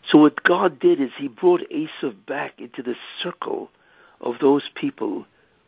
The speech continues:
who brought, who bring tikkun. And by the way, that is, that is, uh, justified. First of all, uh, we see, we know there's a med-, uh, there's a Gemara actually in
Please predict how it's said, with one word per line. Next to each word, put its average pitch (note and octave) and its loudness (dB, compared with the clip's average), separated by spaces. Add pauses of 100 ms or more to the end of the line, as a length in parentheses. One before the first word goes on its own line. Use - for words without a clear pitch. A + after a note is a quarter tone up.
(100)
who A#2 -10
brought, B2 4
who A2+ -6
bring A#2+ -6
tikkun. - -10 (720)
And C3+ -10
by F3+ 6
the F#3+ 8
way, D#3+ 4
that D3+ -2
is, C#3+ -6 (220)
that D3+ -4
is, C3 -4 (180)
uh, C3 -4
justified. G#2+ -4 (760)
First F#3 6
of - -4
all, B2+ -2 (440)
uh, A#2 4 (160)
we C3 -6 (140)
see, C#3 0 (500)
we C3 0
know D3+ 4
there's C3 2
a A#2+ 0
med-, C3 2
uh, - -6
there's B2 -2
a A#2 0
Gemara A#2 2
actually - -8 (680)
in A2+ -8